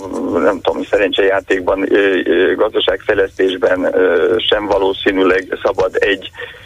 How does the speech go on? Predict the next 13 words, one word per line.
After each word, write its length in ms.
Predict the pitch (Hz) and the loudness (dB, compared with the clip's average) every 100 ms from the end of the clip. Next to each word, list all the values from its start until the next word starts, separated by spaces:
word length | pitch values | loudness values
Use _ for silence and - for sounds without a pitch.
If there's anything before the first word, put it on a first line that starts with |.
| - - | -20 -20
ö, 300 | - 104 98 | -6 0 0
lapra 340 | 98 107 - 101 | 2 0 0 -2
feltenni, 760 | - 107 101 101 101 98 98 - | 0 -2 0 -2 0 0 0 0
ö, 340 | 104 98 95 90 | 0 0 0 -2
mindent, 680 | 92 104 117 117 120 131 143 - - - - - | -2 0 2 2 2 0 -4 -10 -18 -18 -4 -2
de 80 | 127 | 0
hát 160 | 127 | 0
azt 120 | 151 147 | -2 -2
gondolom, 320 | 131 127 127 | 0 0 2
hogy 220 | 127 123 | 0 0
azért 500 | 123 123 123 113 - | -2 -2 -6 -4 -4
nem 220 | 123 135 | -2 0
ez 120 | 131 | 0